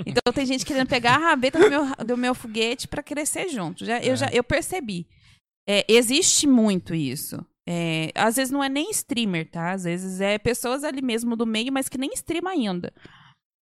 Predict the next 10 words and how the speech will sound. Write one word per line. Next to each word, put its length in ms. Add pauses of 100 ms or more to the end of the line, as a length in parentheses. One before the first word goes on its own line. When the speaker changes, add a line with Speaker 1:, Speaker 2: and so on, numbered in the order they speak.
Speaker 1:
Mas 380 (100)
acontece 640
sim, 200
de 280
ter 160
gente 300
que, 280
é, 180
eu, 400
eu, 200